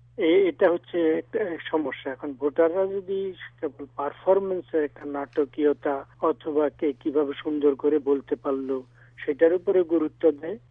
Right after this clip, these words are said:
তাহলে নিঃসন্দেহে বারাক ওবামার পা-, চাইতে, আহ, উম, রিপাবলিকান প্রার্থী মিট রমনির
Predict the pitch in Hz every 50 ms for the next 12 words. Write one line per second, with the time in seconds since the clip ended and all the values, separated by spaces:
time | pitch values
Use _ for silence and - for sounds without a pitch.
0 | _ _ - - 165 151 165 170 170 165 165 156 147 - - - 165 160 160 143
1 | 143 151 147 135 117 170 147 135 143 135 135 135 131 - 147 135 131 131 131 131
2 | 131 127 _ - - - - _ _ _ _ _ - 175 156 139 135 _ - 151
3 | 143 147 - _ _ _ _ - - 143 135 135 131 120 - 160 143 139 131 135
4 | 139 143 143 135 135 139 131 - 151 143 131 143 143 143 - 151 139 135 120 -
5 | 139 131 - - - - 139 135 139 139 135 131 - - 143 135 131 135 131 131
6 | 127